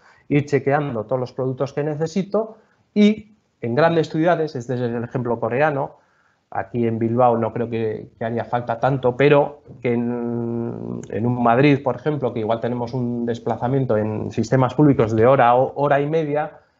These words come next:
pues resulta que nos, lo que nos vende la compañía, que nos vende lo, los productos, es que cuando llega a casa, eh, voy a tener, eh, al mismo tiempo el, el pedido, ¿vale? La compra. Pues bueno, eh,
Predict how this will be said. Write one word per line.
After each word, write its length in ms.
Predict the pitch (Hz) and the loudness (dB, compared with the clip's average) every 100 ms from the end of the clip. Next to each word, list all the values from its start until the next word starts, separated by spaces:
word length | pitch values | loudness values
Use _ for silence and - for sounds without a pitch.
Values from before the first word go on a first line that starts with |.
| _ _ _ - | _ _ _ 0
pues 140 | 170 | 2
resulta 320 | 151 175 170 | 2 2 2
que 80 | 165 | 2
nos, 180 | 156 147 | -2 -4
lo 280 | 151 143 143 | -4 -2 -2
que 80 | |
nos 160 | 147 143 | -2 -4
vende 220 | 165 170 | -4 0
la 160 | 160 151 | 0 0
compañía, 420 | 151 147 160 143 | -2 -4 -2 -4
que 80 | 120 | -2
nos 140 | 123 | -2
vende 280 | 131 143 147 | -2 -2 0
lo, 360 | 143 143 143 143 | 0 -2 -2 -2
los 200 | 143 131 | -4 0
productos, 440 | 147 147 147 147 | 2 2 2 2
es 160 | 143 143 | 2 2
que 140 | 143 | 0
cuando 220 | 135 135 135 | 4 4 4
llega 240 | 147 156 | 2 2
a 100 | 151 | 0
casa, 540 | 156 - 165 170 170 _ _ _ _ | -2 0 0 0 -2 _ _ _ _
eh, 320 | 131 131 123 | -2 2 2
voy 160 | 123 147 | 4 4
a 80 | 131 | 4
tener, 480 | 127 127 123 117 - | 0 0 -2 -4 -10
eh, 500 | 123 117 110 110 110 - | -8 -6 -6 -8 -8 -4
al 140 | 135 | -2
mismo 340 | 156 143 147 | -2 0 -2
tiempo 360 | 139 143 139 135 | 0 -2 0 0
el, 300 | 107 98 98 - | 0 -4 -12 -4
el 180 | 135 | -4
pedido, 420 | 131 123 147 117 90 | -2 2 2 2 0
¿vale? 260 | 113 135 - _ | 0 0 -6 _
La 200 | 131 107 | -6 -6
compra. 340 | - 120 - 85 - | -4 -4 -6 -12 -6
Pues 160 | 131 | 0
bueno, 280 | 156 131 92 - _ _ _ _ _ - | 2 2 -2 -14 _ _ _ _ _ -8
eh, 420 | 123 120 117 | -4 -2 -4